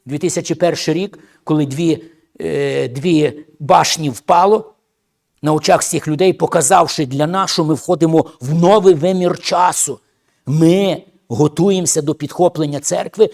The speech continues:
ми готуємося до нового світового уряду, ті, що лишаться на землі. Сім років великої скорботи.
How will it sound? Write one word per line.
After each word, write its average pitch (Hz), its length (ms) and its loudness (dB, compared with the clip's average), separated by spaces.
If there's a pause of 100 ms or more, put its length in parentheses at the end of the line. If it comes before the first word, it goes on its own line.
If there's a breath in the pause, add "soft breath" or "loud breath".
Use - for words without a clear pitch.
(160 loud breath)
ми 151 140 0
готуємося 165 540 0
до 139 100 -4
нового 160 320 2
світового 143 640 -2
уряду, 165 340 0
ті, 151 140 -12
що - 160 -12
лишаться 143 400 -12
на 127 120 -14
землі. 139 380 -10 (640)
Сім 170 320 -4
років 147 320 0
великої 131 420 -6
скорботи. 123 600 -12